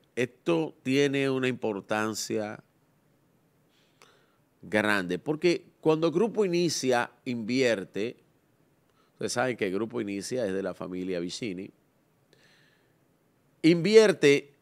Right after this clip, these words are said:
y los cuartos se quedan aquí, porque Grupo Inicia,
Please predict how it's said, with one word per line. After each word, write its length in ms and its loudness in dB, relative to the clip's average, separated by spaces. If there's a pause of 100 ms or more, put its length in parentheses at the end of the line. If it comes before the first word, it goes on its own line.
(120)
y 100 2
los 140 4
cuartos 360 -2
se 100 -8
quedan 240 -6
aquí, 380 -6 (1300)
porque 760 0 (680)
Grupo 420 2
Inicia, 640 -2